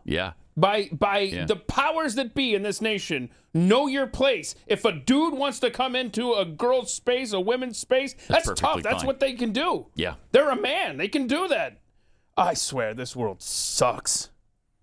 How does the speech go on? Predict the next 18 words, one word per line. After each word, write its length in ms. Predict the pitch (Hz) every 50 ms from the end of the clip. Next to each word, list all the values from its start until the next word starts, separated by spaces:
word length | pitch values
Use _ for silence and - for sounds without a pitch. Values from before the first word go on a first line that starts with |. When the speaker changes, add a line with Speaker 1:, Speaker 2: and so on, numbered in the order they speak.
| _ _ _ _ -
Speaker 1:
<laughs> 0 |
I 840 | - - - - - - - - - - - - - 1077 1077 1077 427
mean, 160 | 415 403 339
could 240 | - - 370 370 381
you 180 | 427 427 440 440 311
have 140 | 220 - - - - - - - - - -
imagined 560 | - 214 196 185 185 185 185 147 175 180 180
this 80 | 214 254
Speaker 2:
No. 140 | 330 349
Speaker 1:
ten 180 | 330 277 202 165
years 220 | 165 170 170 147
ago, 180 | 165 160 170 170
five 240 | 160 - 151 190 214
Speaker 2:
No. 220 | 254 262 254 240
Speaker 1:
years 80 | 208 -
ago? 240 | 165 156 160 160 -
No. 300 | - 175 185 185 151 135
Speaker 2:
No. 380 | 170 190 214 226 202 143 117